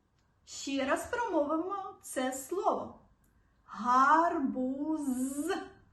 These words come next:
Правильно, в кінці. Молодці. А тепер спробуємо пройти лабіринт разом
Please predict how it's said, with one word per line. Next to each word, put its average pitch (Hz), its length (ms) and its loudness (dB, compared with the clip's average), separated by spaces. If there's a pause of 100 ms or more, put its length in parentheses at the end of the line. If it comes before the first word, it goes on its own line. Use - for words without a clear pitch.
(1200)
Правильно, 370 800 6 (200)
в - 220 -20
кінці. 285 960 -2 (800)
Молодці. 285 920 -2 (840)
А 302 240 6
тепер 277 680 -2 (420)
спробуємо 262 1000 0
пройти 269 800 -4 (320)
лабіринт 302 760 2 (2000)
разом 415 540 2